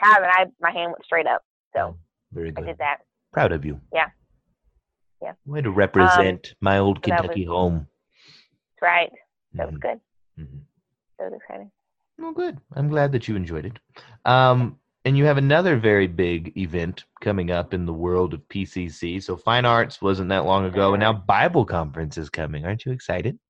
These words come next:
Speaker 1: Yay! I'm not excited at all.
Speaker 2: You should be. What, what isn't exciting about having five, uh, church services in one day?
Speaker 1: Oh my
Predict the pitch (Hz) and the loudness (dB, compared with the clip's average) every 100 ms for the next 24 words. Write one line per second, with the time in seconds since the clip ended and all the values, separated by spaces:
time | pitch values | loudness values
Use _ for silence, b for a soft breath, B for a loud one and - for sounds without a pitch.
0 | _ _ - 208 233 240 240 247 247 233 | _ _ -4 0 2 2 0 -2 -2 -4
1 | 233 233 233 262 226 B B B B B | -4 -6 -6 -10 -12 B B B B B
2 | B B B B - _ _ - - 214 | B B B B -20 _ _ -12 -8 -6
3 | 214 208 208 208 190 190 190 190 185 - | -4 -2 -4 -4 -4 -4 -6 -8 -8 -8
4 | 196 - - - 480 - 359 - - 135 | -4 -2 -2 -6 -4 4 4 4 0 0
5 | - 208 190 185 175 170 - 165 160 123 | 0 0 2 0 -2 -4 -2 0 2 0
6 | 95 95 92 95 92 90 - 92 87 85 | 2 0 2 0 0 -4 -2 0 0 -2
7 | 131 _ _ _ _ - 85 69 58 - | -8 _ _ _ _ -2 -2 0 -4 -8
8 | - 95 82 - 82 82 85 82 82 80 | -6 -4 -4 -4 -6 -6 -8 -10 -8 -8
9 | 67 52 - _ _ _ _ _ _ _ | -6 -8 -10 _ _ _ _ _ _ _
10 | _ _ _ _ _ - - - | _ _ _ _ _ -12 -12 -14